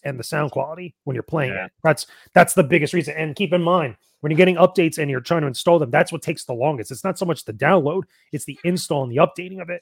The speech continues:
Speaker 1: that really takes a long time. Another one that's like that also too is Overwatch. Whenever you get an update, it takes longer to install than it is to download the actual thing.
Speaker 2: Yeah.
Speaker 1: That's why you're there and you're taking up so much space with it. But Call of Duty specifically is because a lot of the stuff is uncompressed.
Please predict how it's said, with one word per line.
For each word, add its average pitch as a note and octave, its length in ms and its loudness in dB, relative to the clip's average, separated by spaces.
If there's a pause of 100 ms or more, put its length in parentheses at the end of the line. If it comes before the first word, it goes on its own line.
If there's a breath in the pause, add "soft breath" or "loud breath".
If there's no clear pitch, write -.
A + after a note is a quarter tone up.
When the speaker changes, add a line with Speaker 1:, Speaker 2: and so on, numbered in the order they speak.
Speaker 1:
that C3+ 160 -6 (100)
really D3 340 0
takes - 240 -6
a D3 60 -4
long C3+ 160 -2
time. C#3+ 240 -4 (300 soft breath)
Another G3 220 8
one G#3+ 120 4
that's G3+ 160 2
like G3 160 4
that G3 160 4
also F#3+ 260 2
too G3+ 260 -4
is D#3 100 2
Overwatch. C#3+ 600 0
Whenever D3 220 -6
you D3+ 60 -4
get D3 140 0
an D3+ 80 0
update, D#3 300 -8
it - 80 -20
takes D#3+ 220 -10
longer D#3+ 360 0
to D3 140 -8
install C#3 580 0 (260)
than C#3+ 120 -4
it C#3 80 -6
is C#3 180 -2
to C#3 80 -6
download C#3+ 420 -4
the C3 80 -6
actual B2 440 -8
thing. B2+ 280 -6 (440)
Speaker 2:
Yeah. G#2 180 -10
Speaker 1:
That's F#2+ 140 -10
why D#3 80 0
you're C#3+ 120 0
there D#3 160 2
and C#3+ 80 -4
you're C3+ 100 -8
taking C#3+ 240 -6
up B2+ 100 -10
so D3 160 -10
much B2+ 160 -10
space - 320 -8
with A#2+ 120 -18
it. F3 120 -12 (260 loud breath)
But E3 120 -4
Call G#3 180 8
of F3+ 60 6
Duty G3+ 160 0
specifically F3+ 580 -4
is D#3 100 -4
because D3 240 -4
a C#3 60 -4
lot C#3+ 180 2
of C3+ 60 -4
the A#2+ 60 -10
stuff B2+ 200 -6
is A#2 100 -10
uncompressed. A2+ 580 -14